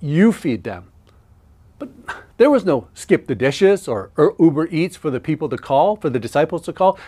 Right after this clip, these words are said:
And even if there was, imagine the cost. In other translations or other accounts, the disciples estimate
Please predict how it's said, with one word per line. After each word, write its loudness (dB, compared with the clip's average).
And 4
even 4
if 2
there 4
was, 0
imagine 0
the -2
cost. -8
In 2
other 6
translations 0
or 0
other 2
accounts, -4
the -6
disciples 0
estimate -2